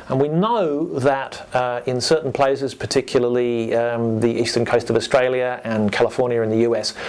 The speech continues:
are thinking of banning the sale of automatic irrigation devices which don't take conditions into account.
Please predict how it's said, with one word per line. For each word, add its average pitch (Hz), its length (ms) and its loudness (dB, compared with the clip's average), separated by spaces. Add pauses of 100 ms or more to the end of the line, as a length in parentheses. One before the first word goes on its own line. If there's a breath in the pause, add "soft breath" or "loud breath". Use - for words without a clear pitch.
(200 loud breath)
are 127 100 4
thinking 180 600 2
of 135 400 0
banning 160 400 0
the 131 60 0
sale 123 680 0
of 123 340 -2
automatic 120 480 2
irrigation 117 600 0
devices 107 640 0 (340 loud breath)
which 131 280 0
don't 131 380 0
take - 460 -2
conditions 131 580 0
into 113 240 2
account. 120 400 -2